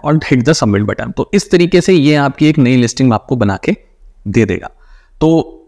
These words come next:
this is the second part of the Shulex A I, जहाँ पे आप इस टूल से बहुत सारे सवाल पूछ सकते हैं, उस, अपने एग्जिस्टिंग लिस्टिंग का या न्यू लिस्टिंग का ट्रांसलेशन करा सकते हैं किसी भी इंटरनेशनल लैंग्वेज में, अपने कीवर्ड्स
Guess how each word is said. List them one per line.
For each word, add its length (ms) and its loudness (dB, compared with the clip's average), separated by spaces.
this 260 2
is 220 2
the 120 0
second 300 0
part 140 2
of 120 -2
the 120 0
Shulex 520 -2
A 260 0
I, 20 0
जहाँ 280 -2
पे 60 2
आप 380 -4
इस 180 -8
टूल 180 6
से 420 0
बहुत 220 -2
सारे 160 2
सवाल 360 0
पूछ 240 -2
सकते 280 -2
हैं, 360 -2
उस, 140 -10
अपने 380 -2
एग्जिस्टिंग 440 0
लिस्टिंग 400 0
का 200 0
या 260 2
न्यू 240 4
लिस्टिंग 300 0
का 80 2
ट्रांसलेशन 600 0
करा 200 4
सकते 260 -2
हैं 100 0
किसी 180 0
भी 120 4
इंटरनेशनल 560 0
लैंग्वेज 380 0
में, 120 -2
अपने 280 0
कीवर्ड्स 640 0